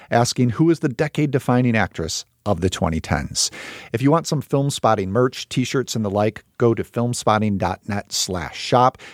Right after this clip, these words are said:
If you want to subscribe to the weekly Film Spotting newsletter, you can do that at filmspotting dot net slash newsletter. And to find us on social media,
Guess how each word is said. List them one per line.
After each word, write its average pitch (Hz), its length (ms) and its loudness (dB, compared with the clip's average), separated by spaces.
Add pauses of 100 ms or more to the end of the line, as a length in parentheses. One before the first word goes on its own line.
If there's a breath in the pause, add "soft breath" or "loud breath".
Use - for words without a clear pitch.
If 110 100 -2
you 117 100 2
want 123 140 4
to - 60 -4
subscribe 113 460 2
to - 80 -8
the 101 100 -4
weekly 107 280 -4
Film 98 240 -4
Spotting 90 380 -6
newsletter, 156 640 2
you 135 100 -2
can 139 120 2
do 113 120 4
that 98 140 4
at 85 160 -8
filmspotting 104 640 0
dot 104 320 2
net 98 180 -4
slash - 520 -4 (340 loud breath)
newsletter. 143 640 2 (340 loud breath)
And 165 200 2
to 139 60 -2
find 202 200 2
us 185 140 2
on 131 80 2
social 123 360 2
media, 117 360 4